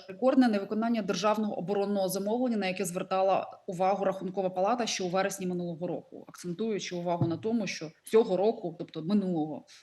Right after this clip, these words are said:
рекордне невиконання доз. Е, згортання усіх, е, програм з виробництва зброї. Е, і це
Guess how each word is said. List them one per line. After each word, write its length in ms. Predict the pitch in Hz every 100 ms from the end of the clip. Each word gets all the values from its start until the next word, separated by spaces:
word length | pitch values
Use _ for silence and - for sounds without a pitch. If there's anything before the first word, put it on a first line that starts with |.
| -
рекордне 500 | 214 208 208 208 202
невиконання 600 | 180 180 180 170 165 160
доз. 380 | 151 135 - - - - - - 190
Е, 360 | 196 190 180 - - _ _ _ _ - - 247
згортання 640 | 262 233 240 - 254 262
усіх, 580 | 254 - 247 247 - -
е, 220 | 214 196
програм 400 | 196 208 214 220
з 80 | 185
виробництва 600 | 202 190 202 - - 160
зброї. 600 | 165 156 160 135 123 - - - - -
Е, 340 | 190 190 190 -
і 320 | 240 233 233
це 320 | 220 - 370